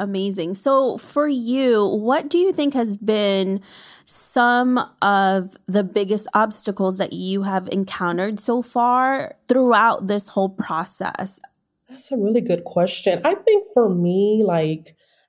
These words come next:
Speaker 2: I, I'm a very, like, laid back, go with the flow type of person. So when I think about my, my years,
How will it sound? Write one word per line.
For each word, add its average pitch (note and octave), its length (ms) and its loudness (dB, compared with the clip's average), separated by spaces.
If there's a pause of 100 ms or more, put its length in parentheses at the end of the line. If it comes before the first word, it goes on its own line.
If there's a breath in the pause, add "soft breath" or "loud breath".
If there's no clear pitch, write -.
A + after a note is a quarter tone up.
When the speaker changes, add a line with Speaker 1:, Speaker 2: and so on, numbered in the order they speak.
(160)
Speaker 2:
I, A#3+ 240 6
I'm C4 120 6
a A#3 120 6
very, F#3+ 960 2 (580)
like, E3+ 220 -6
laid E3 340 0
back, D#3 320 0
go D#3 80 -2
with D3+ 180 -4
the D3+ 80 -6
flow D3+ 320 -6
type D3+ 300 -8
of D3 220 -6
person. F#3 640 -2
So D#3 480 -2
when D#3 180 -2
I D#3+ 120 -2
think F#3+ 220 -4
about D#3 280 -2
my, C#3+ 400 -4
my C#3+ 140 -6
years, D3+ 540 -4